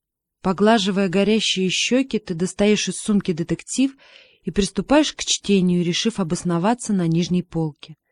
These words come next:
Вообще-то детективы не твоя слабость, но на сей раз ты взяла эту книжку потому, что решила, нет ничего лучше, чтобы забыть про своего кузнеца.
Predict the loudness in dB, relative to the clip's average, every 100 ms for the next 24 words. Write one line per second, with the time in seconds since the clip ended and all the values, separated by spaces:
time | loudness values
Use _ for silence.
0 | _ _ _ _ _ _ _ _ _ _
1 | _ 0 0 2 -2 0 2 0 -4 -4
2 | -6 -6 -2 2 4 6 4 4 2 2
3 | 2 -2 -4 -2 -2 -6 -14 -20 _ -20
4 | _ 0 4 4 2 4 4 4 0 0
5 | 0 -2 -6 _ -8 -2 2 2 2 0
6 | -2 0 0 0 -6 -8 -4 0 4 4
7 | 2 0 0 0 0 0 0 0 -6 -20
8 | _ _ 2 4 4 2 0 0 2 2
9 | 2 0 -6 -4 -2 0 -2 0 -2 -2
10 | -8 -4 -2 0 -2 -2 -2 0 0 -2
11 | -8 -8